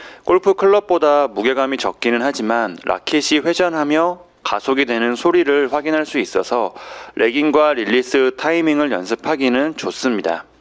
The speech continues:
적당한 정도에서 라켓을 오른손으로 회전시키고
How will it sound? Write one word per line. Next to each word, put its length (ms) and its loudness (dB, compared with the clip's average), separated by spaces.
적당한 560 -2
정도에서 1000 0
라켓을 840 2
오른손으로 680 2
회전시키고 880 0